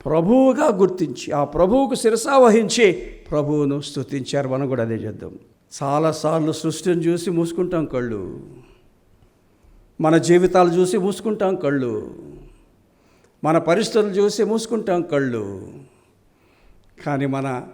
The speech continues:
జీవితం అన్న ఈ అద్భుతమైన క్యానపీ అంటాం, వాస్ట్‌నెస్. Can you see Jesus? యేసు ప్రభువు నువ్వు చూడగలవా? ప్రభువుగా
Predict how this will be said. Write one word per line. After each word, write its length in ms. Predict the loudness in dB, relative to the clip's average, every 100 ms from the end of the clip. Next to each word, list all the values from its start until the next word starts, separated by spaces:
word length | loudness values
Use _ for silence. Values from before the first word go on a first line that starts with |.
| -20 -18
జీవితం 640 | -6 -2 0 -2 -4 -2
అన్న 180 | -2 0
ఈ 180 | -2 -2
అద్భుతమైన 640 | -4 -4 -4 -2 0 -2 -4
క్యానపీ 540 | -2 0 0 0 0
అంటాం, 320 | 0 -2 -8 -10 -12 -10 -10 -10 -16 _ -6
వాస్ట్‌నెస్. 720 | -2 -2 -4 -6 -4 -4 -6 -12 -14 -16 -18 -18 -20 _ _ _ _ _ _ _ _ _ -20 -20 -12
Can 140 | -10
you 140 | -10
see 200 | -8 -8 -10
Jesus? 520 | -10 -12 -12 -16 -18 -20 -20 -20 _ _ _
యేసు 220 | -2 -2 0
ప్రభువు 300 | -2 2 2
నువ్వు 220 | 2 0
చూడగలవా? 540 | -2 -2 -2 -4 -10 -12 -18 _ _ _ _ _ _ _ _ _ _
ప్రభువుగా 480 | 4 6 6 6 8